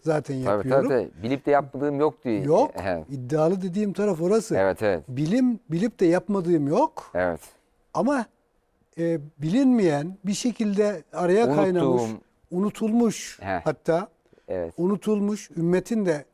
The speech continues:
Speaker 1: e,
Speaker 2: Hı.
Speaker 1: yani bir yerlerde tabii mutlaka
Speaker 2: Evet,
Speaker 1: yapanlar
Speaker 2: evet.
Speaker 1: vardır ama
Speaker 2: Veya gözümden
Speaker 1: en,
Speaker 2: kaçmış.
Speaker 1: ha, en azından çevremizde,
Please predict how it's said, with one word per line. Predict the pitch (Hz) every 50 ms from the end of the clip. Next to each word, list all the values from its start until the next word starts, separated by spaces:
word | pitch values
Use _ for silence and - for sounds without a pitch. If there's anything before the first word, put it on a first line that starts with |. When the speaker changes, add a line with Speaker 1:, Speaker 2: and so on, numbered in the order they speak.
| _ _ -
Speaker 1:
e, | 170
Speaker 2:
Hı. | 165 165 160 156 95 - 151 156 165 170 165
Speaker 1:
yani | 165 160 160 151 151
bir | 214 233
yerlerde | 220 202 175 170 160 165 160 156 147 156 135
tabii | - 160 165 196
mutlaka | 196 - - 175 139 - 165
Speaker 2:
Evet, | 175 190 175
Speaker 1:
yapanlar | 170 170 170 180 170 170
Speaker 2:
evet. | 165 156
Speaker 1:
vardır | 165 170 175 190 - 294
ama | 277 226 226 254 196 196
Speaker 2:
Veya | 208 -
gözümden | 104 98 104 117 110 117 127 131 135 135
Speaker 1:
en, | 127
Speaker 2:
kaçmış. | - - 117 110 - 190 - 107 104 - - - _ _ _ _ _ _ _
Speaker 1:
ha, | 143 135 123 - _ _ _ _ _ _ _ -
en | 185 190
azından | 202 190 185 208 196
çevremizde, | - - 165 170 180 180 190 190 190 180 175 214 214 185 -